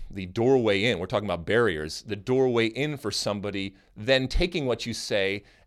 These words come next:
and bringing it on and using it as a way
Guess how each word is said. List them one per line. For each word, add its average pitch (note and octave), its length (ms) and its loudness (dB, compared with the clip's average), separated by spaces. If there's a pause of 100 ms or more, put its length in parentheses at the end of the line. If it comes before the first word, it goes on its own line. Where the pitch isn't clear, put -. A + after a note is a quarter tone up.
(120)
and G2 440 -4
bringing C#3 380 -2
it B2+ 100 4
on F#2 360 -2 (280)
and C3 160 -2
using D#3 500 0
it B2+ 180 -4 (380)
as C3 180 2
a B2+ 100 4
way C3+ 540 2